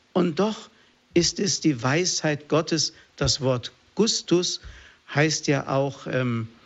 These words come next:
im Lateinischen sapientia, Geschmack haben. Also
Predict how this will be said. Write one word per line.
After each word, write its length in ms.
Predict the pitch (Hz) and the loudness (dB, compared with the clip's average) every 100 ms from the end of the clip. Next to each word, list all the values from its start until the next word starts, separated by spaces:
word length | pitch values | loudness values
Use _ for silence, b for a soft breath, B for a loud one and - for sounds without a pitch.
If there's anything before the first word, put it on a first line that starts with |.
| b b - - | b b -6 2
im 160 | 135 | 2
Lateinischen 920 | 120 117 - 135 151 151 - 135 127 B B - | 2 -2 0 0 2 0 2 2 0 B B -10
sapientia, 1500 | 202 - - 143 143 131 117 120 120 120 - 151 151 160 156 | -4 -2 0 0 0 -2 -2 0 0 -2 0 0 0 -4 -2
Geschmack 560 | 123 - 127 139 - 147 | -2 0 0 -2 -2 -4
haben. 380 | 143 151 180 175 B B B - | -4 -2 -6 -8 B B B -2
Also 560 | 151 147 151 147 135 | 0 2 0 0 -4